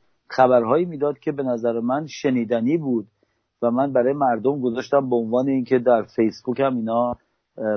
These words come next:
من هزاران هزار نفر تو فیسبوک من هستن، اگه دوستان برن می‌بینن، از اونایی که قبول کردیم، چون اسمایی میاد که آدم نمی‌دونه قبول نمی‌کنه، می-، گذاشتم و منم هر کسی که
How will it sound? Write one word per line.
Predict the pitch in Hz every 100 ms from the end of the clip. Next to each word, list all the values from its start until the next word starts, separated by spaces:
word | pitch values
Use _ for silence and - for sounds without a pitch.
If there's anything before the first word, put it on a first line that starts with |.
| 98 113
من | 127 135
هزاران | 113 117 107 113 117 131
هزار | 117 110 127
نفر | 127 107 120
تو | 110
فیسبوک | 120 117 101 - 117
من | 131 131
هستن، | 107 101
اگه | 101
دوستان | 98 - 104
برن | 101 107 120
می‌بینن، | 123 120 107 101 95 - - _
از | 98
اونایی | 120 117
که | 117
قبول | 120 110 107 101
کردیم، | 110 101 101 110 95
چون | 120 117
اسمایی | 110 - 113 120
میاد | 117 113
که | 117
آدم | 110 107
نمی‌دونه | 113 120 123 117 120 110
قبول | 101 110
نمی‌کنه، | 120 107 101 107 147 - - - _ _ -
می-، | 143 175
گذاشتم | 156 143 - 175
و | 180
منم | 156 165 180 165 _
هر | - 131 208 226
کسی | - 208 - 175
که | 156 127